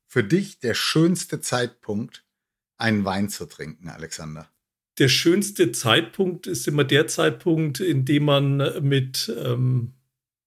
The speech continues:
Speaker 2: Menschen, die man sehr gerne hat, zusammen ist. Das ist das eine. Ähm,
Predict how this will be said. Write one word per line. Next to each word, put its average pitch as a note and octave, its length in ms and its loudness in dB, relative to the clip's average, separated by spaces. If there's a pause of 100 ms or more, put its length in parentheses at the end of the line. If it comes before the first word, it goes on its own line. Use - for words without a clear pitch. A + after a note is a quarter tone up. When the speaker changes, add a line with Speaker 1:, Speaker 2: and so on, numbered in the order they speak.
(160)
Speaker 2:
Menschen, C#3 520 2
die D3 100 0
man C#3+ 180 4
sehr C3 200 4
gerne C3 360 4
hat, D3 200 -2
zusammen D#3 500 0
ist. - 520 -4
Das - 180 -6
ist - 160 -6
das B2+ 120 -2
eine. D#3 480 0 (880)
Ähm, C3 600 2